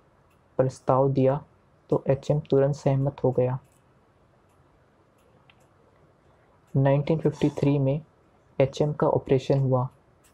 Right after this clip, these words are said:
ऑपरेशन के बाद वह जैसे जैसे स्वस्थ होता गया, उसके दौरे में भी कम होते गए, लेकिन उसके साथ ही यह भी सामने आई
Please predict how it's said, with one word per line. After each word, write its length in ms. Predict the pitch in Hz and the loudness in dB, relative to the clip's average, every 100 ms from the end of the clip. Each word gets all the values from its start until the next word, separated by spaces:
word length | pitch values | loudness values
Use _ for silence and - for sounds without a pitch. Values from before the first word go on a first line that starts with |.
| _ _ | _ _
ऑपरेशन 480 | 139 135 139 131 156 | -2 0 0 0 -2
के 140 | 151 139 | 0 0
बाद 300 | 127 139 139 - _ _ _ - | 0 0 -4 -10 _ _ _ -4
वह 280 | 131 135 151 | 0 0 0
जैसे 380 | 135 127 - 143 | 2 0 0 0
जैसे 380 | 131 127 151 160 _ _ _ _ | 0 0 -4 -6 _ _ _ _
स्वस्थ 420 | - 147 143 - | -4 -2 -2 -2
होता 240 | 139 131 135 | -4 0 0
गया, 280 | 123 123 135 _ _ _ _ _ _ _ 151 | 0 -4 -6 _ _ _ _ _ _ _ -4
उसके 320 | 135 - 147 | -4 0 0
दौरे 400 | 135 127 127 147 | 2 0 0 0
में 240 | 139 135 | 0 0
भी 240 | 131 135 156 _ _ _ _ - | 0 -2 -4 _ _ _ _ -4
कम 160 | 147 147 | -2 0
होते 360 | 143 135 139 | -2 -2 0
गए, 220 | 123 120 131 _ _ _ _ _ _ | 0 -2 -4 _ _ _ _ _ _
लेकिन 400 | 135 127 127 151 143 135 | -2 -2 -2 -6 -4 -8
उसके 260 | - - | -4 -4
साथ 280 | 139 135 131 - - _ _ _ _ - | -2 -2 -2 -6 -18 _ _ _ _ -2
ही 220 | 135 143 _ _ - | -2 -2 _ _ -2
यह 280 | 131 135 139 | 0 2 0
भी 180 | 135 | 0
सामने 520 | 143 - 127 127 135 139 | -4 -2 -2 0 0 0
आई 280 | 135 131 | 0 -2